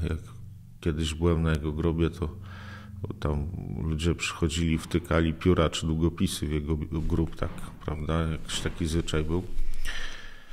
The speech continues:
E, więc tak mi utkwiło w pamięci, jak on <laughs> kiedyś gdzieś tam opisywał, że, e, wśród mieszkańców Afryki to jest takie mniemanie, że na przykład jak, y,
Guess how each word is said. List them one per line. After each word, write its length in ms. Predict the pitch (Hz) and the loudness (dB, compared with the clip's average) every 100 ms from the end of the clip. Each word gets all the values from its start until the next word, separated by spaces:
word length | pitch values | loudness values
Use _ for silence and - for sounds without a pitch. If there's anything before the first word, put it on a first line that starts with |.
| - - - - - - | -8 -8 -12 -14 -12 -4
E, 320 | 85 82 82 78 | 0 2 2 2
więc 360 | 85 78 - | 2 0 -2
tak 240 | - 85 - | 0 0 4
mi 80 | 90 | 4
utkwiło 420 | 85 - 95 92 | 4 0 2 2
w 60 | |
pamięci, 520 | - 90 90 98 - 90 | 2 2 4 2 2 2
jak 180 | 85 | 2
on 140 | 92 87 78 - - | 2 2 2 -2 -6
<laughs> 360 | - 101 85 | -2 0 0
kiedyś 340 | - 85 85 80 | 0 0 0 -2
gdzieś 220 | 87 - | 0 2
tam 160 | 92 87 | 2 2
opisywał, 640 | 82 85 - 90 92 87 | 0 -4 -2 2 4 2
że, 300 | 80 85 82 76 - | 2 2 2 -2 -8
e, 40 | - 78 80 80 | -6 -4 -6 -6
wśród 520 | - - 85 78 - | -6 -2 -2 -4 -2
mieszkańców 640 | 85 80 90 85 - 80 | -2 2 4 2 2 -2
Afryki 480 | 80 - 98 - 87 | -2 0 -2 0 -4
to 140 | - | -2
jest 160 | 82 - | -4 -2
takie 220 | - - | -6 -4
mniemanie, 580 | 80 82 82 80 85 92 - - - - - - - | -2 2 2 2 2 -2 -6 -14 -14 -14 -16 -16 -8
że 180 | 85 82 | -2 -2
na 60 | |
przykład 460 | 80 - 95 85 - | -2 0 0 2 2
jak, 160 | 82 80 - - | 0 0 -8 -8
y, 640 | - - 76 73 76 73 | -6 -4 -2 -4 -4 -6